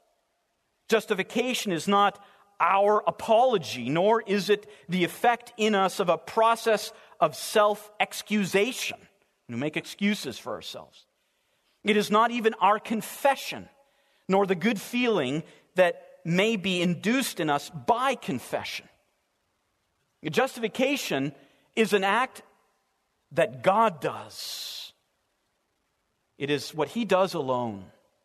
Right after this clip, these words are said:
Number two, justification pertains not to innocence, but to righteousness.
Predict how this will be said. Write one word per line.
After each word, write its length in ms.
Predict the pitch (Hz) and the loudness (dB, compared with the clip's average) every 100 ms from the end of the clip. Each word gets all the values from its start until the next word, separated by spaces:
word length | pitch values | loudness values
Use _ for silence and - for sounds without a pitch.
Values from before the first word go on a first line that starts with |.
| _ _ _ _ | _ _ _ _
Number 160 | 180 165 | -2 -2
two, 460 | - 247 220 139 - - - | -2 0 0 0 -6 -18 0
justification 880 | 214 214 196 180 - 262 - 190 151 | 0 0 -6 -6 -4 -4 -2 -6 -6
pertains 680 | - 151 - 226 214 175 | -6 -6 -2 0 0 -2
not 380 | 196 190 262 - | 0 2 2 -2
to 160 | 202 190 208 | -8 -4 -2
innocence, 680 | 240 330 - 143 131 - - - - | 0 0 -2 -6 -6 -12 -16 -14 0
but 240 | 220 226 | 0 0
to 160 | 247 226 | -4 2
righteousness. 1200 | 220 320 - 156 - 131 - - - - - | 2 2 -2 -8 -8 -12 -14 -14 -14 -16 -18